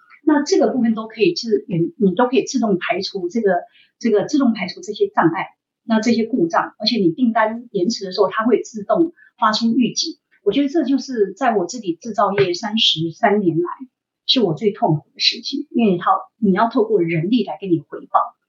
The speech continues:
而你没办法透过这个设备给你很真实、很诚实的回报你。那这个是我首先先，呃，这是我先回答，就是陈教授，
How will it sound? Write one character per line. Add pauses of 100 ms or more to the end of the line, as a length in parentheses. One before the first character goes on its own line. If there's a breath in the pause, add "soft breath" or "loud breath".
(140 loud breath)
而
你
没
办
法
透
过
这
个
设
备 (300)
给
你
很
真
实、 (140)
很
诚
实
的
回
报
你。 (320 loud breath)
那
这
个
是 (680)
我
首
先
先， (280)
呃，
这
是
我
先
回
答，
就
是
陈
教
授，